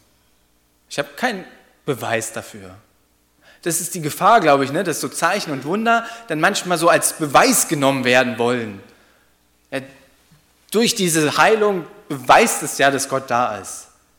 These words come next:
Nee, beweist es nicht. Es kann doch Zufall gewesen sein. Es kann doch, vielleicht hat er auch irgendwelche Medizin bekommen, die geholfen hat. Das ist das Gefährliche, auf Beweisen den Glauben aufzubauen. Dann kommt vielleicht eine Erklärung für das Wunder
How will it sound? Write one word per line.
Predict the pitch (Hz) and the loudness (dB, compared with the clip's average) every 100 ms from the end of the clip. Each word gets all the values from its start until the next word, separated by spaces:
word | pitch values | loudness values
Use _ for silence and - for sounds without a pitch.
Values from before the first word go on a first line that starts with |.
| _ | _
Nee, | 107 117 123 | -12 -6 -6
beweist | 117 104 110 110 | -6 -8 -8 -8
es | - 120 | -12 -12
nicht. | 123 123 - _ _ _ | -12 -12 -18 _ _ _
Es | _ | _
kann | - 135 | -12 -8
doch | 156 | -8
Zufall | - 147 117 | -8 -8 -8
gewesen | 104 101 101 101 | -8 -12 -14 -14
sein. | 104 | -12
Es | 117 | -8
kann | - 147 | -4 -2
doch, | 147 - - - - _ _ _ _ - | -2 -4 -16 -20 -20 _ _ _ _ -20
vielleicht | - - - - 127 127 | -20 -20 -16 -6 -6 -6
hat | 143 | -6
er | 147 | -4
auch | 143 | -2
irgendwelche | 160 139 135 135 | -4 -2 -4 -4
Medizin | 139 135 131 165 151 | -6 -6 -6 -6 -6
bekommen, | 120 113 104 | -8 -10 -12
die | 104 | -14
geholfen | 107 104 104 101 98 | -14 -12 -14 -18 -20
hat. | 95 _ _ _ _ _ _ _ _ _ _ _ _ _ _ - | -20 _ _ _ _ _ _ _ _ _ _ _ _ _ _ -12
Das | 160 | -10
ist | 165 | -8
das | - | -8
Gefährliche, | 151 - 170 165 120 110 101 - - _ _ _ _ _ | -8 -4 -4 -4 -8 -10 -12 -16 -20 _ _ _ _ _
auf | - - | -16 -14
Beweisen | - 110 226 190 226 180 | -16 -2 0 0 -2 -8
den | 147 | -10
Glauben | 123 139 147 139 | -8 -6 -6 -4
aufzubauen. | 170 196 - 147 127 107 104 98 - _ _ _ _ _ - | -4 -4 -8 -10 -8 -8 -10 -14 -20 _ _ _ _ _ -20
Dann | 123 | -8
kommt | 175 175 | -8 -6
vielleicht | 170 170 | -6 -6
eine | - | -6
Erklärung | - - 160 170 160 | -12 -6 -2 -2 -2
für | - | -6
das | 156 143 156 | -4 -4 -4
Wunder | 170 170 160 160 | -2 2 4 2